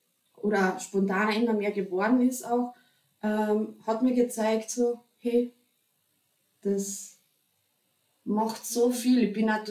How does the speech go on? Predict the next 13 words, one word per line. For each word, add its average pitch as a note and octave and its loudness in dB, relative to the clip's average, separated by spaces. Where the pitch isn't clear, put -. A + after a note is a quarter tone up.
viel D4 -4
ruhiger A#3 2
und, G3+ -6
ähm, G3 2
ich - -4
sehe C#4 -8
viel F#3+ 0
mehr. E3+ -2
Ich A3 0
hab - -6
echt B3 0
gemerkt, A#3 0
ähm, G#3+ -2